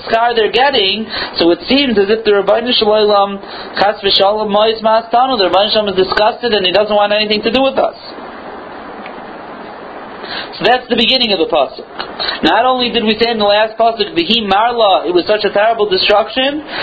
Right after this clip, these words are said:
we say, "Tzarel l'rosh oiveh shalu." These ideas lend themselves, the Klal Yisrael is complaining here as if, chas v'shalom, the Rabbeinu Shalom, he washed his hands with us.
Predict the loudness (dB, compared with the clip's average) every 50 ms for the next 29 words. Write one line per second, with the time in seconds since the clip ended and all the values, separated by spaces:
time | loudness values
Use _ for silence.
0 | -8 -4 0 2 2 2 4 4 2 2 2 0 0 0 0 2 4 4 4 4
1 | 4 4 4 4 2 2 2 0 0 0 0 2 2 4 4 4 2 2 2 4
2 | 4 4 4 2 0 2 2 2 2 2 2 0 0 0 -2 0 0 0 2 2
3 | 2 2 2 0 -4 -6 -6 -2 0 2 2 4 4 2 0 -4 -10 -14 -14 -6
4 | -2 0 0 0 2 2 2 2 2 0 -2 -2 0 0 0 0 -2 -2 0 0
5 | 0 0 0 0 -2 0 0 2 2 2 2 2 0 0 0 0 0 0 0 0
6 | -2 -2 -2 -2 -2 0 2 4 2 2 2 0 0 2 2 2 2 2 2 2
7 | 0 0 0 2 4 4 4 4 4 2 0 0 -2 -4 -6 -8 -10 -10 -10 -8
8 | -4 -2 0 2 2 2 2 2 2 2 2 2 2 0 0 -2 0 0 2 2
9 | 2 2 0 0 -2 -2 0 0 0 -2 -2